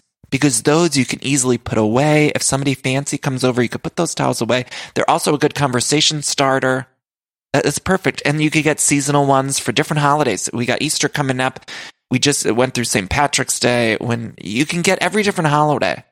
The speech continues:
I mean, I literally have a closet where I just have all my tea towels. I've got Halloween in there. I got Christmas. I got Thanksgiving. I got Easter. I got New Year's. I got S-, July fourth. I got all the days in there. And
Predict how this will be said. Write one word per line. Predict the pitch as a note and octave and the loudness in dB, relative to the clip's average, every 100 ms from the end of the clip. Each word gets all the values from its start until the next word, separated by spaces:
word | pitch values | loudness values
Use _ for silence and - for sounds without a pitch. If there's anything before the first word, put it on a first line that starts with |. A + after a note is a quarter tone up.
| _ _ _ | _ _ _
I | C3 | -4
mean, | C#3+ - | -2 -2
I | D3+ | 0
literally | E3+ F3+ F3 | 2 4 4
have | E3+ | 2
a | C#3+ | 0
closet | D3+ C#3+ C3+ - | 2 2 0 0
where | A#2+ | 0
I | A2+ | 0
just | - | -2
have | C#3 | -2
all | - C3 | 0 0
my | D#3+ | -2
tea | - | -4
towels. | D3+ C#3 A2 - | -4 0 0 0
I've | A2 | -2
got | G#2+ A#2+ | -2 -2
Halloween | B2 C3 D3+ F#3 | 0 2 2 2
in | D3+ | 2
there. | A2+ F2+ | 0 0
I | D#2+ | 0
got | A#2+ - - - | -2 -4 -10 -8
Christmas. | - G#3+ - G2 - | -2 -2 -2 -4 -2
I | G#2+ | 0
got | C#3 | 0
Thanksgiving. | E3+ F3 - - G3+ B2+ | 0 -2 -2 -2 -2 -2
I | F#2+ | -2
got | A2 D#3 | 0 0
Easter. | F#3+ G#3+ - G#2 - - - - _ | 0 -2 -2 -4 -6 -10 -18 -20 _
I | B2 | -2
got | D3+ - | 0 0
New | G3+ | 2
Year's. | A3 F3 F#2 A#1 - _ _ _ _ - | 2 2 0 -2 -10 _ _ _ _ -4
I | C3+ | 0
got | D3+ D3+ | 2 0
S-, | - - | -4 -4
July | D#3 E3+ E3+ | 0 4 4
fourth. | F3+ A3+ G#3+ B2+ - | 2 2 2 2 -2
I | C3+ | -2
got | F3 E3 | 0 2
all | F3+ G#3+ | 2 2
the | G3+ | 0
days | - F3+ F#3+ D3 | 0 2 0 -2
in | G#2 | -2
there. | F2+ C#2+ - _ _ _ _ _ C3 | -2 -4 -8 _ _ _ _ _ -2
And | C#3 C#3 C3+ C3+ | 2 2 2 0